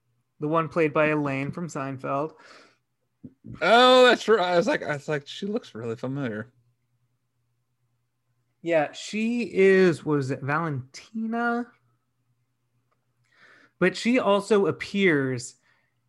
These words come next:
Speaker 1: in the Falcon and Winter Soldier T V show.
Speaker 2: Okay.
Speaker 1: However,
Speaker 2: So I need
Speaker 1: I'm
Speaker 2: to
Speaker 1: like,
Speaker 2: hurry up and
Speaker 1: "Oh,
Speaker 2: finish
Speaker 1: it's weird."
Speaker 2: that.
Speaker 1: So if you haven't watched that, you wouldn't know who she was. But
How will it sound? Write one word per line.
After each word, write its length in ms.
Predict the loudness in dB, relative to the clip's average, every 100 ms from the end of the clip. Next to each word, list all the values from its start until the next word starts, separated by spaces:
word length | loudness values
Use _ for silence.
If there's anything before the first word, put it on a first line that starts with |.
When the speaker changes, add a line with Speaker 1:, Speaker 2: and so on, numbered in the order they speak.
| -2
Speaker 1:
in 280 | 0 0 -2
the 240 | -4 -4
Falcon 420 | 0 0 0 -2
and 100 | -4
Winter 220 | -4 -4
Soldier 600 | -4 -4 -4 -6 -8 -12 _ _
T 140 | -4
V 140 | -4 -6
show. 320 | -10 -10 -12 -18 _ -2
Speaker 2:
Okay. 320 | -2 0 -6 -10 _ _ _ _ _ _
Speaker 1:
However, 580 | -2 2 4 4 4 2
Speaker 2:
So 120 | 0 -2
I 60 |
need 40 | 0
Speaker 1:
I'm 80 |
Speaker 2:
to 60 | 2
Speaker 1:
like, 100 | 0
Speaker 2:
hurry 80 | 0
up 40 | 2
and 100 | 2
Speaker 1:
"Oh, 100 | 2
Speaker 2:
finish 120 | 0
Speaker 1:
it's 40 | -2
weird." 200 | 0 0
Speaker 2:
that. 40 |
Speaker 1:
So 80 | 0
if 100 | -2
you 80 | 0
haven't 240 | -2 -2
watched 300 | -2 -2 0
that, 220 | -2 0 -2
you 100 | -4
wouldn't 220 | -4 -4
know 120 | -6
who 80 | -8
she 180 | -8 -4
was. 340 | -2 -2 -4 -8
But 240 | -8 -8